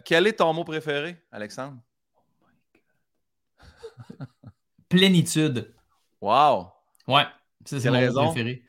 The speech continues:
Speaker 1: Pour quelle raison t'aimes plénitude ?
Speaker 2: Parce que pour moi, c'est, c'est comme l'état suprême, la plénitude. C'est, la plénitude, c'est quand...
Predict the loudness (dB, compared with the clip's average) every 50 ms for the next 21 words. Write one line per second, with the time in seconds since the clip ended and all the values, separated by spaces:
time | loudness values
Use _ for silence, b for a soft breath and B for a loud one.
0 | b b b b b -6 -4 -4 -2 -2 -4 -4 -6 -8 -8 -8 -8 -8 -8 -10
1 | -10 -10 -8 -8 -8 -10 -12 -16 _ -14 -8 -6 -6 -4 -4 -2 -2 0 -2 -2
2 | -4 -6 -8 -10 -8 -8 -6 -2 0 0 2 2 2 2 0 -2 -2 -2 0 0
3 | 2 0 -2 -2 -4 -6 -6 -6 -6 -4 -2 -2 0 0 -2 -2 -2 -4 -4 -4
4 | -4 -4 -4 -4 -6 -6 -6 -6 -6 -4 -6 -6 -2 0 2 2 2 2 2 0
5 | 2 0 0 0 0 -2 -4 -6 -4 -4 -4 -2 0 0 0 0 0 -2